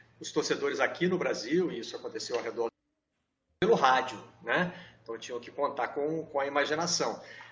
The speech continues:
Já em mil novecentos e setenta, a televisão foi tra-, a, a Copa foi transmitida, já em cores, mas naquela época, aqui no Brasil principalmente, e outro dia eu tava vendo até um, um, um, na, na, na, na coluna do,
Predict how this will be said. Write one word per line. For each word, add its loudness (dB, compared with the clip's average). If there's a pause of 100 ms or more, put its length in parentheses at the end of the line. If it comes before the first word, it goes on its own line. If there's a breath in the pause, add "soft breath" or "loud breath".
Já 6
em 2
mil 0
novecentos -2
e 0
setenta, 6
a 4
televisão 0
foi 2
tra-, 0
a, -2
a -8
Copa 6
foi 2
transmitida, -2
já 6
em -2
cores, 6 (260 loud breath)
mas 4
naquela 4
época, 2 (220)
aqui 4
no 6
Brasil 4
principalmente, -2
e 8
outro 4
dia 2
eu 4
tava 2
vendo 0
até 2
um, 0
um, -2 (580)
um, -12 (840 loud breath)
na, -6
na, -6
na, -2
na -2
coluna 0
do, -4